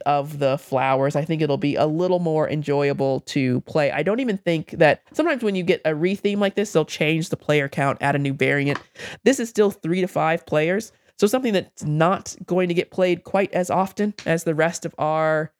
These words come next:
collection. But yeah, I had Bonanza for a while, wanted to keep it, kinda struggled with whether or not I should, got rid of it. And now I'm like, you know, at least this one will be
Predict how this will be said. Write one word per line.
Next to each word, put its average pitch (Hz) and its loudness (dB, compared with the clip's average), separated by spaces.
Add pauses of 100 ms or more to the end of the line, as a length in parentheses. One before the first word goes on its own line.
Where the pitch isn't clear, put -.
(300)
collection. 160 0 (180)
But 247 -2
yeah, 190 0
I 220 0
had 226 0
Bonanza 214 -2
for 214 -2
a 196 2
while, 185 2
wanted 226 0
to 208 0
keep 214 -2
it, 208 0
kinda 202 -2 (240)
struggled 202 -2
with 196 -2
whether 196 0
or 190 -2
not 185 0
I 175 0
should, 180 0
got 180 -2
rid 175 0
of 170 0
it. 175 -2 (420)
And 170 0
now 175 0
I'm 170 0
like, 151 -2
you 240 -2
know, 233 0
at 185 0
least 240 -2
this 190 2
one 170 2
will 156 2
be 151 0